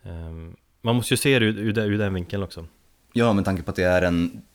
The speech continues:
Speaker 2: det är ju en teknik och det är ju inte bara att folk står och skriker.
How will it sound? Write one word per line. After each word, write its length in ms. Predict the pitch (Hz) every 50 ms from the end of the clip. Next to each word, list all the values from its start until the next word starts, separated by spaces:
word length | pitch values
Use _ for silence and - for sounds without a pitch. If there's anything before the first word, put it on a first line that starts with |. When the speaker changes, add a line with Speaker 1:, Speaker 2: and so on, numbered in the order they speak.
| _ _ - - - - _ _ _ _ _ _ _ _ _
Speaker 2:
det 100 | - 104
är 160 | 92 92 92
ju 120 | 90 92 90
en 120 | 90 82
teknik 760 | - - - - - 117 110 98 - - - _ - - - -
och 80 | 95
det 100 | 85 92
är 40 | 90
ju 60 | 87
inte 260 | 90 90 87 85 -
bara 120 | 82 80 78 -
att 60 | -
folk 240 | - - 82 78 -
står 140 | - 85
och 60 | 80 -
skriker. 440 | - - 107 87 - - 82 71